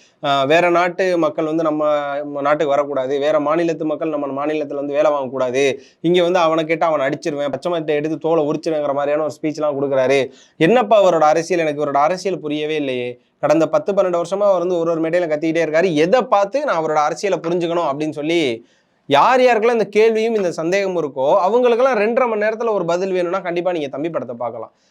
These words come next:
அந்த தம்பி படத்துல ஒரு ஃபேமிலிக்கான வரக்கூடிய சீக்வன்ஸை எடுத்துக்கோங்க, அது ஒரு கமர்ஷியலுக்காக திணிக்கப்பட்ட ஒண்ணுன்னு வச்சுக்கோங்களேன். அந்த ஃபேமிலி விஷயம், அந்த லவ், அந்த லவ்வுக்கான டூயட் சாங்ஸ் எல்லாம் ஒரு பக்கம் பிரிச்சு வச்சிருங்க.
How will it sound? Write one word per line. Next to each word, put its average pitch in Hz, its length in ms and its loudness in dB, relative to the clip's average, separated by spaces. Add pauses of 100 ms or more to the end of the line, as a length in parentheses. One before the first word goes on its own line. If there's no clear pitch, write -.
அந்த - 180 2
தம்பி 190 260 2
படத்துல 214 340 4
ஒரு 185 100 2
ஃபேமிலிக்கான 214 760 0
வரக்கூடிய 190 420 0
சீக்வன்ஸை 196 360 -2
எடுத்துக்கோங்க, 175 280 -2
அது 143 200 0
ஒரு 147 140 -2
கமர்ஷியலுக்காக 185 680 0
திணிக்கப்பட்ட 175 540 -2
ஒண்ணுன்னு 156 300 -4
வச்சுக்கோங்களேன். 139 460 -2 (220)
அந்த 143 180 -2
ஃபேமிலி 165 320 0
விஷயம், 156 280 -2
அந்த 151 120 0
லவ், 156 300 0
அந்த 151 160 -2
லவ்வுக்கான 151 420 -2
டூயட் 156 300 0
சாங்ஸ் 160 180 -4
எல்லாம் 214 180 2
ஒரு 185 140 0
பக்கம் 175 220 -2
பிரிச்சு 170 280 -4
வச்சிருங்க. 135 360 -8